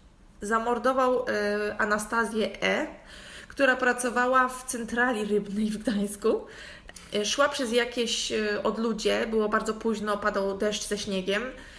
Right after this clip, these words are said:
E, ofiara ponoć nie bardzo się śpieszyła do domu, dlatego że była w złych relacjach z mężem. E, mąż był pijakiem i to on właśnie odnalazł zwłoki żony gdzieś w polu.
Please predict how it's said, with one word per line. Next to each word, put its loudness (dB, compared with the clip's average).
E, 2
ofiara 4
ponoć 0
nie 0
bardzo 2
się -4
śpieszyła 2
do 2
domu, 0
dlatego 0
że 0
była 2
w -2
złych -2
relacjach 0
z -8
mężem. -2
E, 2
mąż 0
był -2
pijakiem 0
i -4
to -2
on -4
właśnie -2
odnalazł 2
zwłoki 0
żony -2
gdzieś -8
w -14
polu. 0